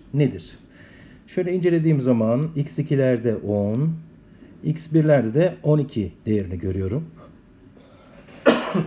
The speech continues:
Burada dörde bölünebilecek kolay ve hepsini kapsayacak bir sayı seçmeye çalışıyoruz ki on iki dörde tam bölünür. Tamamını da kapsar. Dolayısıyla on ikiye on ikilik bir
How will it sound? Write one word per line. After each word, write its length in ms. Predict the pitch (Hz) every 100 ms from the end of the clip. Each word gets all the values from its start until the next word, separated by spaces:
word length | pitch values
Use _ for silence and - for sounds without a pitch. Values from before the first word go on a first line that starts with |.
| - -
Burada 320 | 156 147 156 160 - - - - - - - - - -
dörde 340 | 139 143 165
bölünebilecek 680 | 156 143 143 131 139 165 165
kolay 420 | - 143 147 156 165 147
ve 180 | 143
hepsini 460 | 143 156 - 143 156
kapsayacak 640 | - 135 - 131 147 143
bir 240 | 113 107 - - - - - -
sayı 420 | - - 101 95 82 -
seçmeye 480 | - 98 101 92
çalışıyoruz 480 | 85 95 85 135 156
ki 160 | - 131
on 140 | 139
iki 240 | 113 - 123
dörde 320 | 117 107 113
tam 280 | - 110 95
bölünür. 480 | 85 82 147 165 - - - - - - -
Tamamını 520 | - 160 110 87 92 95
da 280 | 170 175 - - - -
kapsar. 520 | - 127 - - 64
Dolayısıyla 720 | 131 110 90 - 98 143 156 - - - - - - - - - - - - - - - -
on 120 | 156
ikiye 280 | 151 - 117
on 140 | 120 127
ikilik 440 | 104 107 - -
bir 320 | 123 127 -